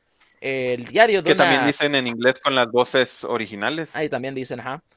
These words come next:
Speaker 1: El diario de una, de una presidenta. Eh, las le-, películas live action de Lady and the Tramp o La va-, La Dama y el Vagamundo, Noel, Togo,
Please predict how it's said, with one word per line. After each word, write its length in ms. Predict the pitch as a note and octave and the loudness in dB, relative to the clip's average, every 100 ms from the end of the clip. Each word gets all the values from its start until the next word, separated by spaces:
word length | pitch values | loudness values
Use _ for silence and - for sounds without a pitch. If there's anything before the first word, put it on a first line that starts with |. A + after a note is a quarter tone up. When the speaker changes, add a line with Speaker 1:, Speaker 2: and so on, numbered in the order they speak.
| _ _ _ | _ _ _
Speaker 1:
El 300 | - C3+ C3 | -6 -4 -4
diario 320 | B2+ G3+ G#3+ E3 | 2 4 4 2
de 80 | |
una, 260 | F#3 F3+ E3+ _ _ _ | 2 2 0 _ _ _
de 300 | C#3 C3 B2+ | -2 -2 -2
una 260 | C3+ E3 D3+ | -2 -2 -2
presidenta. 720 | - D3+ - B2+ B2+ C3+ A3 _ _ _ _ _ _ _ _ _ - | 2 2 2 -4 -4 -4 -6 _ _ _ _ _ _ _ _ _ -14
Eh, 540 | A2+ A#2 A2+ A2+ A2+ - _ _ _ _ | -10 -8 -8 -8 -10 -14 _ _ _ _
las 160 | C3+ D#3 | -6 -2
le-, 120 | D3+ | -2
películas 500 | - E3 F#3 G#3 E3+ | 2 2 2 0 2
live 180 | E3+ F3 | 4 4
action 380 | F3 - E3+ D3 | 4 0 -6 -2
de 420 | C3+ B2 A#2 - | 2 4 2 -4
Lady 440 | B2 B2+ D3+ D#3+ D#3+ | -12 2 4 4 2
and 80 | C#3 | -2
the 60 | |
Tramp 300 | - D3 E3 B2+ | -2 -2 -2 -2
o 200 | G#2+ G#2 | -2 -2
La 100 | A2 | -2
va-, 200 | A#2+ - | -2 -2
La 140 | B2+ B2 | -2 -2
Dama 200 | C#3 D3+ | 0 0
y 60 | |
el 80 | C3 | 2
Vagamundo, 800 | A#2+ A2+ C#3 F3+ F3 F3+ F3 - | 0 0 -2 -6 -2 2 2 0
Noel, 840 | C3 B2 A#2+ C3+ D#3 E3 E3 E3 E3+ _ - | -8 -6 -2 2 4 4 2 -4 -10 _ -2
Togo, 640 | D3+ D3+ D3 D3+ D3 | 0 2 2 0 0